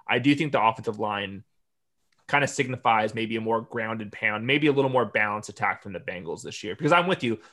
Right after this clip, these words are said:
throwing the ball sixty-five times a game, I don't think that's, like, the winning formula right now.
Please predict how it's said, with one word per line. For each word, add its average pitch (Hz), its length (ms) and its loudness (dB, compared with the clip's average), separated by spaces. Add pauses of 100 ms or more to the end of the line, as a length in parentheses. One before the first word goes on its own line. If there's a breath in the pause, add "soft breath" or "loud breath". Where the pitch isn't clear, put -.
throwing 165 160 2
the 170 60 0
ball 151 120 4
sixty-five 131 460 0
times 113 280 -2
a 104 60 -8
game, 101 400 -8 (260)
I 110 100 0
don't 120 140 2
think 120 120 -4
that's, 107 200 0
like, 107 140 -2
the 107 80 -4
winning 98 260 -8
formula 69 480 -10
right 55 160 -12
now. - 220 -20